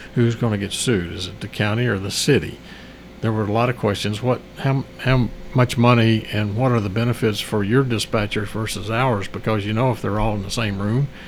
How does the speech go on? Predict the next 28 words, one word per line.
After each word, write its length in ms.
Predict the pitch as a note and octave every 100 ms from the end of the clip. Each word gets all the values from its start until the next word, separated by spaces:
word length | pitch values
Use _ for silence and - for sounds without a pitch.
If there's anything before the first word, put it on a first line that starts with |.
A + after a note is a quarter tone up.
| - -
they're 120 | - B2+
gonna 160 | B2
talk 400 | - G#2+ B2+ A2
and 100 | G2+
going, 200 | F#2+ G2
"Hey, 160 | F#2+ A#2+
we 160 | G#2
gotta 160 | A#2 G2+
raise 300 | G2+ A#2+ G#2
this 260 | F#2+ F2+ -
this 280 | F#2 G2
month. 380 | F#2+ F#2+ F#2 - - - - - -
You 80 | G#2
know, 320 | G2 F#2+ G2 F#2+ -
y'all 180 | G#2+ A#2+
didn't 200 | A#2 G#2+
get 180 | A2+ -
one," 320 | F#2 F2 D#2+
and 300 | F#2+ F#2 F#2+
that's 160 | A2 A#2+
gonna 260 | A2+ G2 G2+ -
cause 260 | - G#2+ G2+
dissension. 640 | - G#2 - E2+ - G#2+ - - - - - - -
You 80 | G#2+
know, 140 | G2+
I 80 | G2+
wanted 320 | G#2+ A2+ G#2+
to 160 | G2